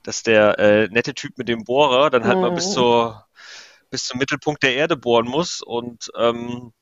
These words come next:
Speaker 1: deswegen putzt man ja eigentlich auch Zähne, damit die Zähne gesund bleiben. Aber das müsste man auch nicht tun, weil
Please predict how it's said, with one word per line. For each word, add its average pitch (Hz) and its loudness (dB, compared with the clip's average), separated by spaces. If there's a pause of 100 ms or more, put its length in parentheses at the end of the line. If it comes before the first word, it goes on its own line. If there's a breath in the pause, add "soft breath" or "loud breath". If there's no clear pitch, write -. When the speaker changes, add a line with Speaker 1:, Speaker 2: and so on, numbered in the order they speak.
(120)
Speaker 1:
deswegen 127 -6
putzt - -14
man 123 -2
ja 113 2
eigentlich 110 -2
auch - -16
Zähne, 143 0
damit 104 -2
die 104 -18
Zähne 156 0
gesund 104 -10
bleiben. 95 -6
Aber - -10
das - -14
müsste 101 -14
man 110 -2
auch 135 0
nicht 120 -10
tun, 104 -14
weil 104 -6